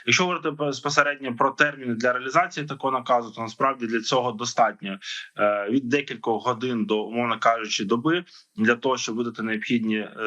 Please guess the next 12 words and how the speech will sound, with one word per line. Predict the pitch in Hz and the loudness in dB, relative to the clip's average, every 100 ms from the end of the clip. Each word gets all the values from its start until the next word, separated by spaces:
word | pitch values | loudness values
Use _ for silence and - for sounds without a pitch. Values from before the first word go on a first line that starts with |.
| 107 101 | 0 2
розпорядження | 127 - 143 143 156 143 123 117 | 0 2 0 2 -2 -2 0 0
і | 113 | 0
їх | 123 | -4
спустити | 117 - 110 139 139 117 107 - - - | -4 -8 -2 -2 0 0 0 -4 -14 -6
фактично | 117 139 131 - | 0 2 2 0
до | 104 127 | 0 0
самого | 127 139 123 113 | 2 2 2 -4
низу, | 120 139 143 | -2 -2 -2
тобто | 117 113 - | -2 -2 -2
до | 101 127 | -2 0
безпосередніх | 110 110 113 107 117 110 113 | 0 -4 -6 2 2 2 -6
виконавців, | 113 135 156 165 151 139 123 | 0 2 2 0 -4 -6 -6